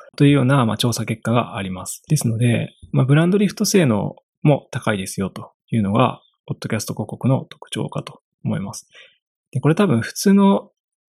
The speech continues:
ラジオとかですね、Spotify広告みたいな音楽の広告よりも、私はポッドキャストの方が性能高いんじゃないかなというふうに思っています。というのは、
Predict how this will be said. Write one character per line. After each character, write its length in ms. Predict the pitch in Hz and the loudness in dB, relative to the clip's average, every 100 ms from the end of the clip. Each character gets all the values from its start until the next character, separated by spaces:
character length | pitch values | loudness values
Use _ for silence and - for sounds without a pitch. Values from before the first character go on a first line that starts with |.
| _ | _
ラ 220 | - 175 196 | 0 2 2
ジ 120 | 170 | 2
オ 80 | 123 | 0
と 140 | - | -4
か 120 | - | -8
で 120 | 101 | -8
す 100 | - | -6
ね、 420 | 101 92 95 - _ _ - - | -4 -4 -6 -10 _ _ -14 -2
Spotify 280 | 156 160 170 | 0 4 4
広 60 | 160 | 4
告 360 | 165 139 113 | 2 0 0
み 80 | 98 | -2
た 80 | 98 | -2
い 20 | |
な 100 | 98 | -2
音 200 | 147 180 | 4 4
楽 200 | 147 113 | 4 2
の 120 | 95 | -2
広 180 | 95 110 | -2 -4
告 220 | 107 - | -2 0
よ 80 | 107 | 0
り 80 | 98 | 2
も、 180 | 101 117 | 2 2
私 340 | 107 120 - | 2 -2 2
は 380 | 127 127 101 98 147 | 4 4 2 -4 -6
ポ 100 | 131 | -6
ッ 20 | |
ド 100 | - | -2
キ 100 | 135 | 0
ャ 20 | 156 | 2
ス 80 | |
ト 80 | 131 | 2
の 100 | 107 | 0
方 160 | 104 104 | 0 -4
が 360 | 95 92 90 _ - - - _ - | -4 -4 -6 _ -20 -20 -20 _ -4
性 220 | - 135 | 2 4
能 140 | 123 | 4
高 220 | 135 160 143 | 2 2 2
い 40 | |
ん 20 | |
じ 60 | 110 | 2
ゃ 60 | |
な 100 | 98 | -2
い 40 | 98 | -2
か 120 | 98 | -2
な 160 | 104 104 | -2 -4
と 100 | 101 | -6
い 80 | |
う 40 | 92 | -6
ふ 60 | |
う 80 | 190 | -4
に 240 | 175 - - - | -4 -6 -10 -8
思 120 | 180 | -8
っ 60 | - | -8
て 160 | - | -12
い 40 | 110 | -10
ま 100 | 117 | -12
す。 160 | - _ _ _ _ _ _ _ _ _ _ _ _ _ - | -16 _ _ _ _ _ _ _ _ _ _ _ _ _ -2
と 120 | 165 | 2
い 40 | |
う 20 | 147 | 4
の 120 | 107 | 4
は、 380 | 107 101 92 | 0 -2 -4